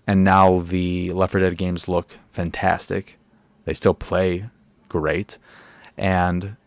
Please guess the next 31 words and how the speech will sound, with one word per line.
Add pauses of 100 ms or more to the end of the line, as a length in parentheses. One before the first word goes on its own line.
(140)
if
you
want
to
play
a
Left
four
Dead
game (400)
and
you
have
an
Xbox
One
X, (320)
there's
no
better
game, (280)
games (200)
to
play
than
Left
four
Dead
one
and
two.